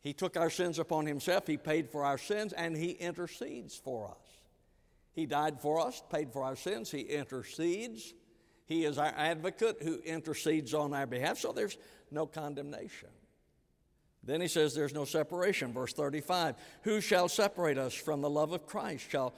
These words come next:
tribulation or distress or persecution or famine or nakedness or peril or sword?"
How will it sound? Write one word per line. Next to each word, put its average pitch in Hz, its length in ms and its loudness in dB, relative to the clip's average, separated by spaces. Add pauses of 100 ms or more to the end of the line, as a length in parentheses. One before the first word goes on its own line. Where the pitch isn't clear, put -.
(180)
tribulation 147 760 2
or 160 120 2
distress 147 680 0
or 123 60 0
persecution 160 800 -2
or 131 80 -4
famine 160 540 -2 (300)
or 139 140 2
nakedness 185 720 0
or 131 100 -2
peril 170 600 2
or 113 180 -2
sword?" - 560 -2